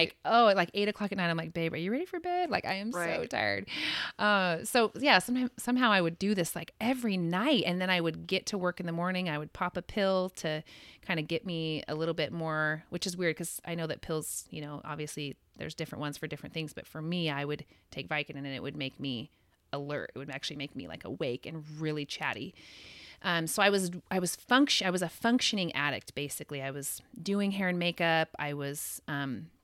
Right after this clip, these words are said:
Speaker 1: you know, thought I had it all together. I was actually very full of myself at that time.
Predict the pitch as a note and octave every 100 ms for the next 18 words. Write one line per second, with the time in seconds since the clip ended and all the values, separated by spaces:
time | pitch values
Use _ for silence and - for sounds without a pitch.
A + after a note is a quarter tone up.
0 | _ _ _ _ - F3+ D#3+ C#3+ - G#3
1 | G#3 G3 - D#3+ D#3 E3 D3+ C#3+ C3+ C3
2 | D3+ E3+ G3+ A3+ E3+ D#3+ D3 C#3+ C#3 -
3 | D3+ - - - - - - - - -
4 | D3+ C#3+